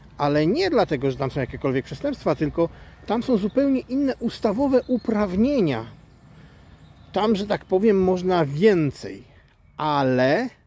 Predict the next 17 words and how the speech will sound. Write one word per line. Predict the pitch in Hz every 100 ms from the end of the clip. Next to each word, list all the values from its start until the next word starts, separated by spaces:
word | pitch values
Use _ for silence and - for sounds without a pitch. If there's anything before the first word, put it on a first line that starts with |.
| _ _ _ -
w | 110
ramach | 120 110 104 104 120 139 - _
obowiązującego | 170 165 160 135 117 107 107 101 117 107
prawa. | 113 143 156 117 - - - _ -
Jest | 127 202 247 -
coś | 139 -
takiego | 117 147 135
jak | 117 -
taka | 113 -
cienka | - - 160 135 107
niebieska | 107 107 101 - 110
linia | 117 113 123 185 - _ _ _ _ _ - _ _ -
i, | 151 165 165 160 127 - - - -
em, | 147 127 120 117 - 131
pracując | 147 135 233 247 160 123 - - _ _ _ _ - - -
na | 113 120 123
linii, | 143 147 135 135